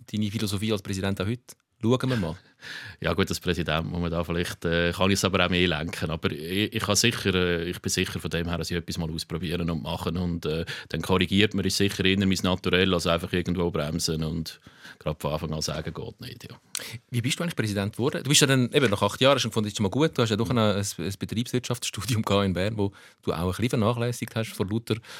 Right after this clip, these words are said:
Speaker 1: Aktivitäten beim F C Aarau. Das hast du dann auch noch mal müssen abschliessen und hat ja auch einen elterlichen Familienbetrieb gegeben, wo du dann doch auch noch hättest langsam müssen einsteigen. Äh, wieso bist du zurückgekommen? Es ist
Speaker 2: Ja.
Speaker 1: seit, äh, Juni neunzehn.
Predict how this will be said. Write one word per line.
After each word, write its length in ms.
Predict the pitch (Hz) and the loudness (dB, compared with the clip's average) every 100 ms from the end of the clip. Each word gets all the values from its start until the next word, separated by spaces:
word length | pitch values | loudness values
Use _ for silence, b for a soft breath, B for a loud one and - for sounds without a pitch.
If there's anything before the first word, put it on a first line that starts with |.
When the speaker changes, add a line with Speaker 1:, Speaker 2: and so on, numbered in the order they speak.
| B | B
Speaker 1:
Aktivitäten 680 | - 107 - 101 95 90 98 | -2 -2 -2 -2 0 0 0
beim 140 | 127 | 2
F 140 | 131 - | 0 0
C 120 | 110 | 0
Aarau. 320 | 120 117 120 B B B | 2 2 0 B B B
Das 120 | - 98 | -4 -2
hast 160 | 92 | 0
du 40 | 95 | 2
dann 160 | 113 | 2
auch 160 | 135 127 | 4 4
noch 60 | 104 | 2
mal 160 | 110 | 4
müssen 240 | 104 98 98 | 4 4 2
abschliessen 680 | 127 - 123 123 131 120 | 0 0 -2 0 2 4
und 160 | 101 90 | 2 0
hat 140 | 92 | 0
ja 80 | 101 | 2
auch 40 | |
einen 120 | 113 95 | 2 4
elterlichen 680 | 104 - 101 101 98 98 | 0 0 -2 0 2 0
Familienbetrieb 840 | 95 - - 90 127 131 123 123 127 | -2 -6 2 4 6 4 2 0 4
gegeben, 240 | 123 120 | 4 4
wo 80 | 110 | 2
du 80 | 104 | -2
dann 160 | 95 92 | 0 0
doch 140 | 117 | 2
auch 140 | 87 | 2
noch 180 | 120 127 | 2 2
hättest 280 | 107 - - | -2 -4 -2
langsam 280 | 107 117 113 | -2 0 0
müssen 220 | 113 107 | 2 2
einsteigen. 400 | 113 - 110 120 B B B B | 0 -2 -4 -4 B B B B
Äh, 220 | - 139 | -6 -4
wieso 240 | 117 123 135 | -2 2 4
bist 200 | 127 - | 2 2
du 20 | 120 | 0
zurückgekommen? 420 | 143 - 147 196 _ _ _ _ - - B B B - | 0 0 -2 -2 _ _ _ _ -20 -20 B B B -4
Es 100 | 135 | 0
ist 140 | - | 0
Speaker 2:
Ja. 60 | - | -4
Speaker 1:
seit, 480 | 123 - 165 _ - | -4 -2 -2 _ 4
äh, 200 | 147 143 | 6 6
Juni 720 | 139 139 139 135 135 127 160 | 6 4 2 0 0 4 6
neunzehn. 380 | 135 156 - 82 | 8 6 4 -2